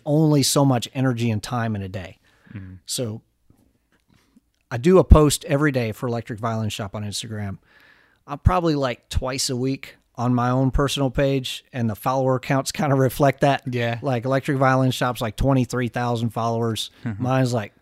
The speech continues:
Speaker 1: four.
Speaker 2: <laughs>
Speaker 1: So it's a lot less. But,
Speaker 2: Well, impressive,
Speaker 1: um,
Speaker 2: though.
Speaker 1: it's, you know, it's enough to, to have, I, I'm making a little bit of noise on social media on,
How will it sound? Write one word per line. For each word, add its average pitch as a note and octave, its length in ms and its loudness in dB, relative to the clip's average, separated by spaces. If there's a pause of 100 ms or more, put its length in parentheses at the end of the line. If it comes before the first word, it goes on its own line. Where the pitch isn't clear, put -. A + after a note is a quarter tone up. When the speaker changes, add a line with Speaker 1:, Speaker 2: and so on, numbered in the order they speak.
(120)
Speaker 1:
four. - 480 -14 (160)
Speaker 2:
<laughs> - 720 2
Speaker 1:
So F3+ 220 6
it's A3 120 4
a B3+ 60 8
lot F3+ 280 6
less. C#3 440 0 (200)
But, D3+ 340 0
Speaker 2:
Well, - 20 -14
impressive, C3+ 360 2
Speaker 1:
um, A#2+ 80 -2
Speaker 2:
though. F2 160 -10 (600)
Speaker 1:
it's, - 460 -4
you C4+ 120 -2
know, B3 120 0
it's C4 200 -6
enough G#3+ 500 2
to, F3+ 400 0 (140)
to E3 160 2
have, D3 440 0 (600)
I, D#3+ 240 -12
I'm E3+ 120 2
making E3+ 240 2
a D3 60 4
little F3 340 6
bit E3 120 2
of D3 80 2
noise C3+ 320 2
on B2+ 100 0
social C3 360 -2
media A2+ 440 0 (480)
on, C#3 140 -4